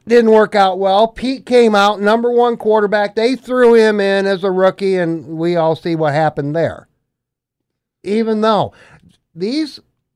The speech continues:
there are very few studs that can come out of college and play a pro snap day one. Very, very, very few. They need that guidance.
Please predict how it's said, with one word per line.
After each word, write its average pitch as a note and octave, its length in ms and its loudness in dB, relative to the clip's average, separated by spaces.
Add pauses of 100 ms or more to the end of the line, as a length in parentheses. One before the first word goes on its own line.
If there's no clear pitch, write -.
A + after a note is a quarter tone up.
there G3+ 320 -4
are G#3 220 2
very A3 420 0
few G#3+ 420 -8
studs D#3 720 -4
that D#3+ 240 -4
can D3+ 140 -10
come F#3 200 -4
out F#3+ 220 -4
of G3 120 -8
college D#3 640 -4
and F3+ 300 -6
play D#3+ 600 -2 (180)
a C#3+ 380 -4 (120)
pro F#3 280 -2
snap D#3 520 -6
day C#3 240 -4
one. C3+ 420 -4 (300)
Very, E3+ 580 -4 (200)
very, D3+ 560 -2 (140)
very C3+ 600 -4 (180)
few. G3 380 -6 (640)
They D#3+ 200 -4
need A3+ 520 -6
that C3 340 -6 (200)
guidance. F#3 720 -10